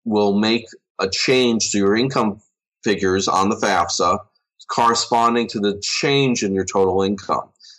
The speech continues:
And then they will also make a corresponding change to your taxes.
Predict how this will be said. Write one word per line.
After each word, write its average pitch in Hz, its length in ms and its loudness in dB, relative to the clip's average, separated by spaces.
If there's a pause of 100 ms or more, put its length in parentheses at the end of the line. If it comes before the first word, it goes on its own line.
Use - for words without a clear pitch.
(200)
And 117 120 2
then 135 120 2
they 139 100 4
will 131 200 2
also 139 360 2
make 117 280 -2
a 110 180 0 (200)
corresponding 123 720 0
change 95 540 -2 (340)
to 113 100 -2
your 110 220 2
taxes. 127 800 -4